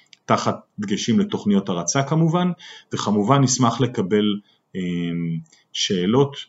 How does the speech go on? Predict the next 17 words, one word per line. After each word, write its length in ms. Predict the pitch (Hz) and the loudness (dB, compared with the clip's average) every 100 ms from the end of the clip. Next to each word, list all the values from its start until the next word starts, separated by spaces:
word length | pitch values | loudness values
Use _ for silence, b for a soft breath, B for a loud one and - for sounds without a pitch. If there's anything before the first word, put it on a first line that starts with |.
| _ _ _ _ - | _ _ _ _ -6
לתיבת 480 | 92 92 113 117 | -4 0 0 0
האימייל 320 | 104 120 147 139 | 2 2 2 0
שלנו, 400 | - 147 147 127 | 0 0 2 2
אנחנו 340 | 98 - 95 | 0 -2 -4
עונים 280 | 82 98 85 | -2 -2 2
די 180 | 101 127 | 4 4
מהר, 460 | 139 139 151 160 160 _ _ _ | 4 2 0 -2 -4 _ _ _
אה, 60 | 98 95 92 92 92 92 90 87 | -2 0 0 0 -2 -2 -4 -4
בזמנים 500 | 92 92 92 101 95 | -4 -2 0 2 2
די 180 | 95 92 | 2 0
קצרים, 480 | - 87 85 135 123 | -2 -4 0 0 0
growth 400 | 101 123 143 - | 2 4 4 4
at 160 | 120 | -2
innovation 520 | 110 98 107 107 - 101 110 | 0 -2 2 0 0 0 0
israel 320 | 117 117 113 | -2 -2 0
org 280 | 107 104 95 | 2 2 2
il. 320 | 90 85 80 | 0 -2 -4